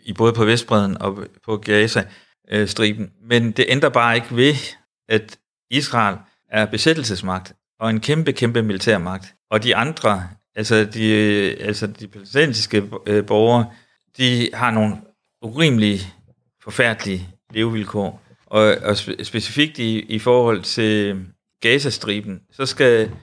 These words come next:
jer, der lytter på det her program, forestille jer, at, øh,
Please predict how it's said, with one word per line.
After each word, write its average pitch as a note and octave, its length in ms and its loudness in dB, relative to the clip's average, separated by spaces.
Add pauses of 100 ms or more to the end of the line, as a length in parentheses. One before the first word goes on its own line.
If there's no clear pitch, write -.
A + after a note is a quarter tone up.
(320)
jer, A2+ 140 2
der B2+ 100 2
lytter A#2+ 220 -2
på A2+ 100 -4
det A#2 100 -2
her A#2+ 100 0
program, A2 360 -4
forestille B2 500 0
jer, G2 200 0 (280)
at, G#2+ 300 -8
øh, G#2 260 2